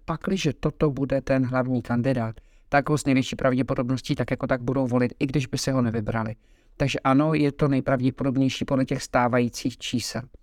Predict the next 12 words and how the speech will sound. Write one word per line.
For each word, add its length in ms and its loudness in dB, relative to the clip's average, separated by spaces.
Také 300 0
je 60 2
nejpravděpodobnější, 1300 0
že 160 -4
pokud, 360 -2
kdyby 300 -2
teď 240 2
byly 180 2
volby, 460 -2
tak 140 -2
Joe 120 4
Biden 440 0